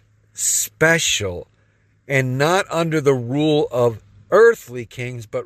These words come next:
rule of King of Kings, Yahshua Messiah, instead of what these ideas of men, the doctrines of men, Mark seven seven. "In vain they worship him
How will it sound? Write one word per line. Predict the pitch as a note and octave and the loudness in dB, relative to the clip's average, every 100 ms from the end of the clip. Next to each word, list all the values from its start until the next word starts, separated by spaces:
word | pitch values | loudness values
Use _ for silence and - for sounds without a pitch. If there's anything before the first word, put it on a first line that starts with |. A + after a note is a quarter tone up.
| B2 | -8
rule | A#2 C#3 C#3+ C#3+ | -4 -2 -2 -2
of | B2 A2 - | -2 -2 -4
King | - F3 G#3+ A#3+ A3 | -10 -2 0 0 2
of | F3 C3 | 0 0
Kings, | - D3+ C3+ C#3+ A2+ | -6 -8 -6 -6 -4
Yahshua | A#2+ A#2 - C3 A#2+ A#2 | -2 -2 -4 -6 -4 -4
Messiah, | B2+ - G#3+ C4 A3 A#2 G2+ | -6 -8 -6 -4 -2 -4 -4
instead | A2+ A2+ - - B2+ | -8 -8 -6 0 2
of | B2+ A#2 | 2 -2
what | A#2 A#2+ - - - - _ | -2 -2 -6 -20 -20 -20 _
these | - A2+ F#2+ | -8 -8 -6
ideas | A2 A2 F#2 A#2+ A2+ G#2+ | -2 -2 -2 0 2 2
of | G#2 F#2 | -2 -6
men, | F2+ B2+ B2 | -4 -4 -2
the | G#2 | -4
doctrines | F#2+ A2+ G#2 G2+ F#2 | -4 -4 -6 -10 -8
of | |
men, | A2+ E3 A2 | -4 -4 -4
Mark | G#2+ G#2 | -6 -6
seven | - B2+ C3 | -4 -4 -4
seven. | - A3 D#3 - - - - - _ _ | -4 -4 -4 -12 -20 -20 -20 -20 _ _
"In | E3 D#3+ | -4 0
vain | F#3+ D4 E4+ | 2 2 2
they | B3 | 2
worship | G3+ B3+ D4+ - F3 | 4 2 0 -4 -6
him | C#3+ C3+ D3 B3+ | -6 -10 -10 -14